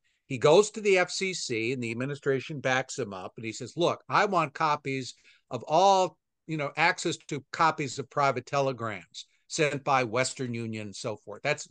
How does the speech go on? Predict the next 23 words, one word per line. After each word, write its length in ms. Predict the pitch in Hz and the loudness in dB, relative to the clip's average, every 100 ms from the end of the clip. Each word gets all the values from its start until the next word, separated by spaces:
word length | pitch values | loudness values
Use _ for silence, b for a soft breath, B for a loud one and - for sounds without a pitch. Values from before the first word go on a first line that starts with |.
| - | 2
over 280 | 202 226 170 | 6 6 4
fifty 380 | - 170 - 139 | -4 -4 -4 -8
percent 540 | - 127 - 127 120 - | -8 -8 -2 -2 -4 -6
of 140 | 120 | -8
long-distance 640 | 120 120 110 110 - 104 - | -4 -4 -4 -8 -10 -16 -16
communication. 760 | 117 107 101 143 165 165 202 _ b b b b b _ _ _ _ | -14 -14 -10 -4 -4 -4 -10 _ b b b b b _ _ _ _
Western 420 | 123 185 - 143 | 2 2 2 -2
Union 500 | 147 254 285 196 156 139 _ 156 156 - | 2 2 4 4 2 0 _ -6 -6 -4
is, 180 | 139 123 | -4 -2
like, 220 | 123 113 | -2 -2
not 240 | 135 147 - | -2 -2 -2
gonna 160 | 143 | -4
cooperate, 760 | 135 151 208 - 180 160 156 - | 0 4 6 4 4 4 4 0
but 100 | 143 | -6
they're 140 | 151 | -4
basically 520 | 135 139 - 143 135 | 0 -2 -2 -8 -8
told 340 | 120 - 175 156 | -4 0 2 2
to 80 | 135 | -4
cooperate. 600 | - 107 95 - 90 _ _ _ _ | -4 -4 -4 -10 -18 _ _ _ _
So 160 | - | -2
what 220 | 175 170 123 | 2 2 4
Black 360 | 180 226 - | 6 6 2
does 580 | 175 233 226 143 151 - | 4 6 6 4 2 -6